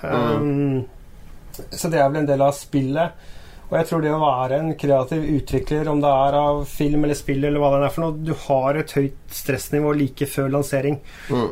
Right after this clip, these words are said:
Speaker 2: Eh, uansett hvordan man snur og vender på det. Man kan godt si at, "Jo, jeg er ganske cool, og jeg gjør andre ting, og jeg, liksom, jeg skater og sykler og passer på, liksom, at jeg får utløp for det stresset på en eller annen måte, så jeg takler det vel på en måte."
Speaker 1: Mm.
Speaker 2: Men samtidig så er det sånn hele tiden den der gnagende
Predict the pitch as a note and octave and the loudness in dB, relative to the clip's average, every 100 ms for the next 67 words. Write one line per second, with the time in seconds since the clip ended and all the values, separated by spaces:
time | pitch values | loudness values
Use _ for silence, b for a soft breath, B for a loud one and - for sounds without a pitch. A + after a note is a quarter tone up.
0 | - - D3 C#3+ C#3+ D3 D3 D3+ - C#3 | -4 -2 2 4 4 2 2 0 -2 -6
1 | - D3+ C#3+ D3 D3 C#3 C#3+ C#3 C3 B2 | -4 -4 0 2 2 2 2 2 0 0
2 | C#3+ D3 D#3 D#3+ - D3 C#3+ C#3+ D3+ D3 | 0 2 0 -2 0 2 2 2 0 0
3 | D#3 D3+ C#3 - - D3 D#3 D#3+ D#3 D3 | 0 0 0 -2 -2 0 2 2 2 4
4 | C#3+ C#3+ C#3 C#3+ D3+ - B B B - | 4 4 2 2 0 -4 B B B -2
5 | D3+ C#3+ D3 D3 D3+ D#3 D#3 D3 C#3+ C#3+ | 2 4 2 2 2 2 2 2 2 2
6 | C#3+ D3 C#3 C#3 - E3 C#3 C#3 D3 D3 | 0 -2 -2 -4 -4 0 0 0 0 2
7 | D3 D3 C#3+ C#3 - - - E3 - C#3 | 2 2 2 -2 -8 -8 -6 -6 -2 2
8 | C#3+ D3+ D3 D3+ D#3+ - C3+ D3 D3 C#3+ | 2 2 0 -2 -4 -2 -2 -2 -2 -2
9 | C#3+ D#3 D3+ D3 C3+ B2 C3+ C#3+ C#3 - | -2 0 0 2 2 2 0 0 -2 -2
10 | D3+ C#3+ - C3+ - C#3+ D3+ D3+ D3 D3 | -2 0 -2 -4 -2 -2 0 -2 -2 -2
11 | D3+ D3 - E3 - - B2 C#3+ C#3 D3+ | -4 -4 -6 -8 -6 -4 -2 0 0 0
12 | D3 C#3+ G3 G3 B B B C3 C3+ A#2 | -2 0 0 0 B B B -2 0 -2
13 | A2+ E3 D#3+ E3 D3 D3+ D3+ D#3+ D#3+ D3+ | 0 0 2 0 0 -2 0 0 0 0
14 | - D3 C3+ C#3+ D3+ D#3 D3 B2+ C#3+ C#3+ | 0 2 2 2 0 0 0 0 2 2
15 | C#3+ C#3 D3 C3 B2 C3 C#3+ | 2 2 4 4 2 2 4